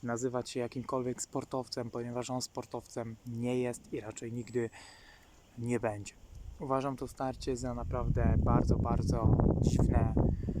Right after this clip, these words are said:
gdzie mierzy się naprawdę sport z jakimś melanżem. Uważam tak, no, że jeżeli Marcin Najman przegrałby tą walkę, to by dla niego była naprawdę kompromitacja totalna. Jeżeli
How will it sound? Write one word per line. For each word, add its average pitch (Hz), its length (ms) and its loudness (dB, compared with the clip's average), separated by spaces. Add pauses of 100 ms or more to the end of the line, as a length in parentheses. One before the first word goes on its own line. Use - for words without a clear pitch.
(480)
gdzie 117 240 2
mierzy 120 320 4
się - 140 2
naprawdę 113 600 2
sport 123 520 0
z 113 460 -4
jakimś - 440 -2
melanżem. 127 720 0 (1120)
Uważam 147 340 0
tak, 131 360 2
no, 120 120 -4
że 127 140 0
jeżeli 143 380 0
Marcin 143 520 -2
Najman 131 540 -2
przegrałby 139 640 -2
tą 131 200 -6
walkę, 123 540 0 (800)
to 139 80 -2
by 135 140 -4
dla 127 180 -2
niego 131 260 -4
była 127 300 -2
naprawdę 123 500 -4
kompromitacja 120 920 -6 (180)
totalna. 113 560 -6 (1120)
Jeżeli 139 520 0